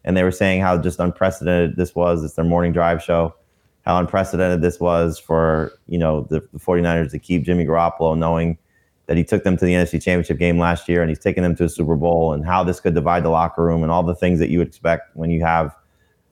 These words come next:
a quarterback like Trey Lance, who has struggled at times in camp and struggled in the preseason at times. But also, I think, you know, you know, we haven't seen the full picture together because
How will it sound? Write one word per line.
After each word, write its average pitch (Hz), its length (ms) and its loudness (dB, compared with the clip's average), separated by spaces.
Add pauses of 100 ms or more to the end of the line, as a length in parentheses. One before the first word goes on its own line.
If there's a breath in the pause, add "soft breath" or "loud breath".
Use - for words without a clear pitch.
(120)
a - 100 0
quarterback 95 560 0
like 90 160 2
Trey 98 200 2
Lance, 92 240 2
who 92 100 2
has 90 140 0
struggled 90 560 0
at 87 160 0
times 87 480 0
in 90 120 -4
camp 87 320 0 (240)
and 85 120 -2
struggled 87 360 0
in 87 60 0
the 87 80 0
preseason 82 500 0
at 80 80 -2
times. 80 460 -2 (720)
But 104 100 -8
also, 113 300 0
I 101 80 0
think, 98 200 -2
you 101 120 2
know, 95 160 0
you 101 80 0
know, 95 100 2
we 101 100 2
haven't 107 280 0
seen 101 240 0
the 90 60 0
full 95 180 0
picture - 280 -4
together 78 360 2
because 82 520 -2